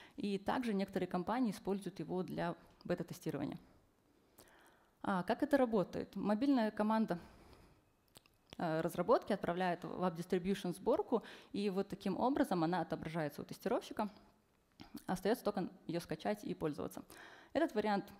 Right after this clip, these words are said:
нам показался довольно удобным, и мы на нем и остановились. А, а теперь зададимся вопросом, а нужны ли постоянно нам сборки и где лучше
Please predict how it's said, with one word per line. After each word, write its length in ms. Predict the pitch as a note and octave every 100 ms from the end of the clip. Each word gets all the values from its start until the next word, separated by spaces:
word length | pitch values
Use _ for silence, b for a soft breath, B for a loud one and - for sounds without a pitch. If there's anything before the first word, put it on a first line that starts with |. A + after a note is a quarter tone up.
| -
нам 120 | F#3+
показался 400 | - F3 F3 E3+
довольно 400 | E3 E3 E3 D3+
удобным, 440 | F3 D#4 D4+ C#4+ C#4+
и 340 | B3+ A3+ B3+ C4+
мы 120 | F#3+
на 80 | G3
нем 220 | F3 F#3
и 20 | E3+
остановились. 520 | - D#3+ D3+ C#3+ - b b b _ _ _ _ _ - - - _ _ _ _
А, 300 | - F#3+ F3 -
а 60 |
теперь 260 | E3+ - C#4+
зададимся 380 | C4+ F3+ A#3+ -
вопросом, 580 | G3+ F#3+ F#3 - C#3 D3 B B B B
а 80 | -
нужны 280 | E3+ F3 C#4+
ли 120 | D4+
постоянно 640 | G3+ - F#3 F#3+ F3 C#3+
нам 220 | D#3+ D#3
сборки 440 | C#3+ E3 C4+ F#4 -
и 100 | F#3
где 180 | D3+ A3+
лучше 520 | F#3+ G#3 - D#3+ F3+